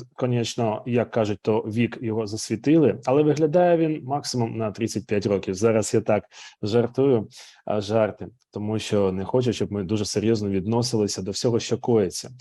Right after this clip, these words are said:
Буквально п'ять хвилин тому я почитав про те, як, е, Русня знову атакує наш Харків, знову його бомбить, і там багато наших побратимів,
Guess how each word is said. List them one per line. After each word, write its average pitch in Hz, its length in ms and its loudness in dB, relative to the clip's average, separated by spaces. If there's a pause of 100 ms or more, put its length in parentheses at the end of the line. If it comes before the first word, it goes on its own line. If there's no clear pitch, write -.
(240)
Буквально 110 680 2
п'ять 110 240 0
хвилин 107 280 -2
тому 123 300 0
я 95 200 -2
почитав 104 560 -4
про 101 140 -4
те, 117 320 0 (160)
як, 110 460 0
е, 113 180 -2
Русня 113 420 -2
знову 110 320 -2
атакує 110 580 0
наш 101 260 -6
Харків, 135 400 -2
знову 101 280 -2
його 95 120 -2
бомбить, 104 460 -2
і 98 60 -2
там 95 200 -4
багато 104 360 -2
наших 98 300 -10
побратимів, 110 640 0